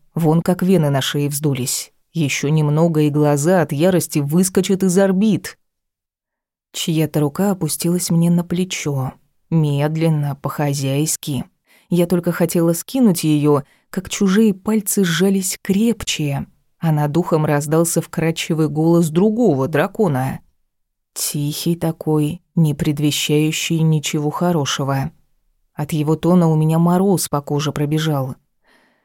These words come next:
"Этот парень уже занят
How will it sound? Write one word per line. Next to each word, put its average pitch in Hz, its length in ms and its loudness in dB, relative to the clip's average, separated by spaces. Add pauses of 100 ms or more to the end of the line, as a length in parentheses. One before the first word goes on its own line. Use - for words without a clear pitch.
(800)
"Этот 143 540 -2
парень 147 580 -2 (540)
уже 156 380 0
занят 131 800 -4